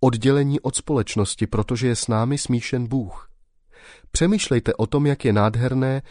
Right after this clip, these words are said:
že lidské bytosti, jako jsme my, mohou mít Boha jako život, který přebývá v jejich nitru a obsazuje celou naši bytost. Nyní se dostáváme k druhému bodu, který se týká prvního hlavního Kristova kroku.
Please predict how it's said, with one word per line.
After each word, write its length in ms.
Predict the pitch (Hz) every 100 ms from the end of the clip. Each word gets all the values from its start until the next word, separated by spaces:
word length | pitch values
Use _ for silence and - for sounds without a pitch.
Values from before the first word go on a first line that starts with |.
| - -
že 160 | 104 117
lidské 380 | 160 - 175
bytosti, 480 | 120 123 147 - -
jako 260 | 147 - 151
jsme 300 | - 113 95
my, 280 | 92 110 135 - _ _ 110
mohou 300 | 127 156 160
mít 200 | 127 92
Boha 320 | 117 120 147
jako 260 | 147 -
život, 380 | 139 147 139 101
který 340 | - 107 101 92
přebývá 580 | - 117 127 147 139
v 60 | 135
jejich 300 | 131 110 -
nitru 420 | 104 101 - 135 - - - -
a 200 | 110 -
obsazuje 680 | 165 - 151 139 156 156 160
celou 380 | - 127 127 143
naši 320 | 127 - 127
bytost. 640 | 123 - 85 - - - - _ _ _ _ -
Nyní 300 | 110 120 165
se 160 | -
dostáváme 600 | 156 156 175 165 165 165
k 60 | 101
druhému 440 | 98 131 156 160
bodu, 320 | 98 104 110 135 - _ _
který 300 | - 131 151
se 160 | - 120
týká 420 | 123 117 139 135
prvního 600 | - 120 143 156 147 160
hlavního 560 | 110 107 117 127 131
Kristova 560 | 139 113 98 - 101 101
kroku. 480 | - 131 - -